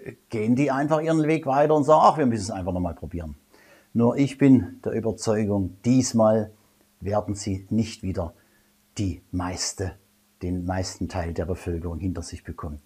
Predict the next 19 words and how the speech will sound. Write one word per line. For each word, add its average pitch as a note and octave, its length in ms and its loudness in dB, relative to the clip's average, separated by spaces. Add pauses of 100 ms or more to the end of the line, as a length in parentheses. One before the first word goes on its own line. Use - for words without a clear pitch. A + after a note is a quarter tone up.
Diesmal C3 640 4 (140)
nicht. C3 500 2 (300)
Dazu F#2+ 400 -6
sind D#2+ 320 -12
viel C#3+ 460 2 (200)
zu - 160 -8
viel G2 320 -4 (140)
aufgebracht. - 720 -12 (580)
Ja, F3+ 160 8
und F#3 200 0
dann G3+ 340 4 (320)
als - 560 0
nächstes F#3+ 480 4
das E3 240 4
Kompaktverbot E3+ 1000 2 (320)
ist - 460 0
also E3 460 6
durch D#3 400 2
das - 360 2